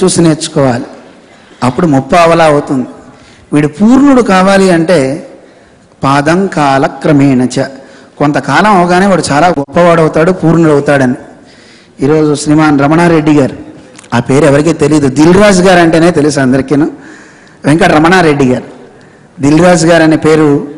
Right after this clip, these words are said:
మరి ఎవరు పెట్టారో తెలియదు, కానీ దిల్లుకి నిజంగా రాజు అయ్యాడు ఆయన, అందరి హృదయాల్ని గెలుచుకున్నాడు ఆయన.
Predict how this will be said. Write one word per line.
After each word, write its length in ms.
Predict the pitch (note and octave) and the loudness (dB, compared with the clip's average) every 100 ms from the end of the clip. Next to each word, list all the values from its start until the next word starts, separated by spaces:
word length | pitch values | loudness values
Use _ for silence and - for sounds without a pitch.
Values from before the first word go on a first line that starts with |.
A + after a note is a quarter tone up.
| - - - _ _ _ - | -20 -20 -20 _ _ _ -6
మరి 140 | C3 | -2
ఎవరు 300 | C3 B2+ C3+ | 0 0 0
పెట్టారో 320 | D#3+ D#3 E3+ E3 | -2 -2 -2 0
తెలియదు, 260 | D#3+ D#3+ | 0 2
కానీ 200 | E3+ F#3+ | 2 0
దిల్లుకి 420 | C#3+ D#3 F#3 G3 | 2 2 2 2
నిజంగా 360 | E3 D3+ E3 E3+ | 2 2 2 2
రాజు 300 | C#3 D3 D#3+ | 2 2 2
అయ్యాడు 260 | D#3 D3+ D3 | 2 2 2
ఆయన, 240 | D3 F#3+ - - - - - - | 2 0 -4 -16 -20 -20 -10 -2
అందరి 280 | E3 G3 G3+ | 0 2 2
హృదయాల్ని 600 | F3+ F#3 G3 F#3+ F3+ D#3 | 2 2 2 2 2 2
గెలుచుకున్నాడు 540 | D#3 F3+ F#3 F3+ E3 | 2 2 2 4 4
ఆయన. 240 | D#3+ E3+ | 2 2